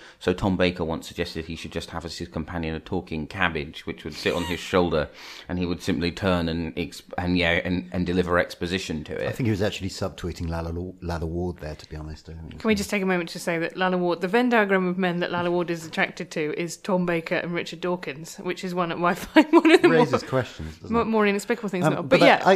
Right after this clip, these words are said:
Speaker 2: I, I think there is a difference in writing styles between the two men. I think basically Russell T Davies is always writing soap, which kind of, you know, it, it means it's everyone's inner lives. You get a lot of sort of character development. Moffat is always writing sitcoms, so it's, you know, it's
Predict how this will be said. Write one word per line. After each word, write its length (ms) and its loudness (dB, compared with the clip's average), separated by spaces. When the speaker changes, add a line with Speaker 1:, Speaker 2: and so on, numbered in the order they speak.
Speaker 2:
I, 40 8
I 40 6
think 200 2
there 100 10
is 100 6
a 60 0
difference 480 2
in 160 4
writing 380 2
styles 320 -4
between 180 -2
the 80 -2
two 220 -6
men. 240 -6
I 40 -2
think 240 -2
basically 760 2
Russell 280 2
T 160 -4
Davies 380 -4
is 120 -2
always 360 0
writing 380 -4
soap, 460 -8
which 260 -6
kind 260 0
of, 100 -6
you 80 0
know, 60 -2
it, 140 -8
it 180 -4
means 280 0
it's 120 -8
everyone's 320 2
inner 140 0
lives. 640 2
You 120 -6
get 200 -4
a 40 -8
lot 260 -2
of 60 -12
sort 140 -10
of 60 -16
character 320 0
development. 540 -2
Moffat 440 4
is 120 0
always 340 2
writing 340 0
sitcoms, 680 -4
so 320 -2
it's, 300 -8
you 120 -8
know, 80 -6
it's 260 -10